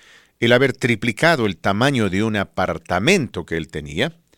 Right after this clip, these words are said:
para conseguir beneficios tributarios. Entonces, en Georgia se lo está investigando porque el secretario de Estado de ese lugar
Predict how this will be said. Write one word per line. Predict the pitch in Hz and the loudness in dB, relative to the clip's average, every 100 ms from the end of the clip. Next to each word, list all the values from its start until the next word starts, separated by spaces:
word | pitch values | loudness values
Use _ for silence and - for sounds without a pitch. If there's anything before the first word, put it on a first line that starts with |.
| _ _ _ _ _ _ | _ _ _ _ _ _
para | 80 90 | -4 -2
conseguir | - 135 - 95 82 95 - | -2 -4 -4 -4 -6 -8 -8
beneficios | 107 107 85 73 73 76 73 | -2 -2 -2 -8 -10 -8 -8
tributarios. | - 98 110 - 82 - - - - _ _ _ _ _ _ _ _ - | -6 -6 -4 -4 -4 -6 -12 -16 -16 _ _ _ _ _ _ _ _ -10
Entonces, | 98 - 160 - 120 - - - - - - - - | -2 4 4 2 -4 -6 -12 -20 -20 -20 -20 -20 -10
en | 104 82 | -8 -2
Georgia | 117 156 95 117 - - | 4 4 4 -2 -2 -12
se | - 117 | -2 0
lo | 104 | 0
está | - | -2
investigando | 135 135 - 87 113 185 185 | -2 -2 -4 0 0 0 -2
porque | 101 87 95 82 - _ _ _ | -4 -4 -6 -6 -8 _ _ _
el | - 107 | -4 -2
secretario | - 101 104 110 127 117 | 0 -2 -2 0 0 0
de | |
Estado | 98 - 120 139 220 _ _ _ _ _ _ - | 0 2 4 2 -2 _ _ _ _ _ _ -4
de | 87 107 143 | 2 4 4
ese | 143 - 85 82 73 - _ _ _ _ _ _ 98 | 2 0 -2 -4 -6 -12 _ _ _ _ _ _ -2
lugar | 107 101 92 143 | 2 4 4 2